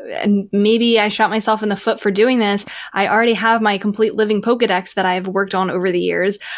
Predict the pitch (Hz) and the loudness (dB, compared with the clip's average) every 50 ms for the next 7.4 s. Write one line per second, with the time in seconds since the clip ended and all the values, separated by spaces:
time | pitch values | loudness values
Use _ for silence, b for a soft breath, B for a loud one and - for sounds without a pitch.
0 | B B - 302 370 381 359 349 330 320 294 262 262 262 269 277 240 - 233 220 | B B -2 0 0 2 2 4 4 6 6 6 4 4 2 0 0 0 0 0
1 | - - 214 214 208 - 214 208 190 208 208 196 196 190 202 190 202 202 208 202 | 0 0 0 0 0 2 0 0 0 0 0 2 2 0 0 0 0 0 0 0
2 | 196 196 196 208 214 - 214 220 - - 240 226 208 - 233 233 202 226 226 214 | 0 0 0 0 0 0 -2 -2 0 0 0 2 2 2 0 0 2 2 2 4
3 | 214 214 208 208 B B B B B B B B - - - - - 202 214 220 | 4 2 0 -2 B B B B B B B B -18 -18 -8 -4 -2 0 2 2
4 | 220 220 208 208 - - 196 185 196 202 202 208 214 214 202 208 202 - 208 208 | 2 2 0 0 0 -2 -2 0 0 0 2 4 2 2 2 2 0 0 0 0
5 | 196 - 202 196 - - 208 202 - - 190 - - - 240 247 247 247 - - | 0 0 -2 -2 0 -2 -4 -4 -4 -4 -4 -4 -4 -2 0 0 0 0 0 0
6 | 240 240 233 233 240 240 247 - - 233 233 233 - - 240 233 233 233 233 233 | 0 2 2 2 2 0 0 0 2 2 0 0 0 0 0 2 4 4 2 2
7 | 226 226 202 185 180 180 180 | 0 0 0 0 0 -2 -2